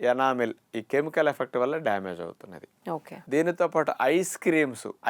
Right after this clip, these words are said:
Speaker 1: ఐస్ క్రీమ్స్ కూడా చాలా చాలా కెమికల్స్ తోని, యాసిడ్స్ తోని తయారు చేస్తారు.
Speaker 2: మ్మ్.
Speaker 1: పైగా ఇది చల్లగా జీరో డిగ్రీస్, ఇంకా అంతకంటే ఎక్కువ చల్లదనంగా ఉండేటట్టుగా తయారు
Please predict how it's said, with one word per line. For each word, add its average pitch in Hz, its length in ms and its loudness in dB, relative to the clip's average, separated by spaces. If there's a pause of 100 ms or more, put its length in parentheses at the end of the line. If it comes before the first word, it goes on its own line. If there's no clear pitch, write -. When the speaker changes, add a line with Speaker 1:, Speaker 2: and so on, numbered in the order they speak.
Speaker 1:
ఐస్ 165 220 0
క్రీమ్స్ 180 360 0
కూడా 170 160 2 (140)
చాలా 156 320 4 (120)
చాలా 139 180 2 (160)
కెమికల్స్ 165 560 0
తోని, 170 260 2
యాసిడ్స్ 143 420 -2
తోని 147 240 0
తయారు 98 300 4
చేస్తారు. - 440 -10 (140)
Speaker 2:
మ్మ్. 180 180 0 (220)
Speaker 1:
పైగా 151 320 2
ఇది 143 100 0 (100)
చల్లగా 147 760 2 (120)
జీరో 143 240 2 (120)
డిగ్రీస్, 135 440 0 (120)
ఇంకా 127 180 0
అంతకంటే 127 440 0
ఎక్కువ 139 240 -2
చల్లదనంగా 127 680 0
ఉండేటట్టుగా 131 580 0 (140)
తయారు 117 280 2